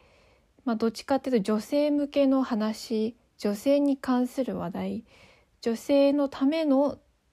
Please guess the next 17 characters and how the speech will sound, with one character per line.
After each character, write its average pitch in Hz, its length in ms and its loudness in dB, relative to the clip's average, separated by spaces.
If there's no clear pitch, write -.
何 196 240 0
々 170 180 -2
と 254 100 4
い 247 60 4
っ 233 40 -4
た 240 240 -6
よ 240 200 2
う 190 40 -4
な、 180 380 -6
ま 226 120 -2
あ、 214 40 -4
考 202 420 -4
え 196 100 0
方 208 300 0
が - 360 2
結 196 260 -8
構 - 340 -6